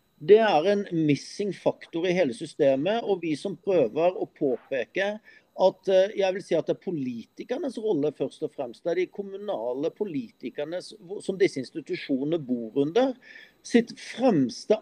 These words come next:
ansvar å påse at omsorgsevnen til barnevernet i kommunen er godt nok.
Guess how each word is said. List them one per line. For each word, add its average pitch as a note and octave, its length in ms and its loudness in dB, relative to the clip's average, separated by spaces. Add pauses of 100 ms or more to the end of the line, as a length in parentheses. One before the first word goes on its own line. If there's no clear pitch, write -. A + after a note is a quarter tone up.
ansvar C#3 600 0
å - 80 -8
påse C3 560 0
at - 240 -2
omsorgsevnen C3+ 1080 0
til E3+ 240 0
barnevernet C3 460 2
i C#3+ 60 -10
kommunen E3 400 -2
er E3 160 -2
godt E3 240 0
nok. A#3+ 260 -12